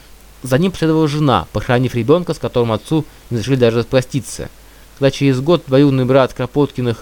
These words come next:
Дмитрий, харьковский генерал-губернатор, лично вручил царю прошение по поводу вопиющего произвола,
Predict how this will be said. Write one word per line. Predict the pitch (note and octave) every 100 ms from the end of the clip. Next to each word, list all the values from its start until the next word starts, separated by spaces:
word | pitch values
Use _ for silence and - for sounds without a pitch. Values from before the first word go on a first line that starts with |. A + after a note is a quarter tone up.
| A2
Дмитрий, | C#3 G#3+ A2 F2 - - - - -
харьковский | - C#3 A#2+ -
генерал-губернатор, | A#2 A#2 A2+ A2+ D#3+ G#3 A2 - - -
лично | B2 D#3 - A#2
вручил | A#2+ A#2 C3
царю | C3+ C3
прошение | B2+ B2 - C3+ A#2
по | G#2
поводу | B2+ A#2 A#2 G2 - -
вопиющего | B2 C#3 D3 - A#2
произвола, | A#2 G#2+ C3+ G#3+ E3+